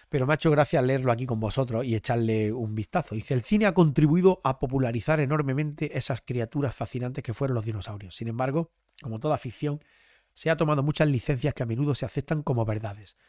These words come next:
Vamos a desmontar algunos de estos mitos".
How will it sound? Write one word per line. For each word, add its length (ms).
Vamos 220
a 20
desmontar 500
algunos 300
de 80
estos 200
mitos". 440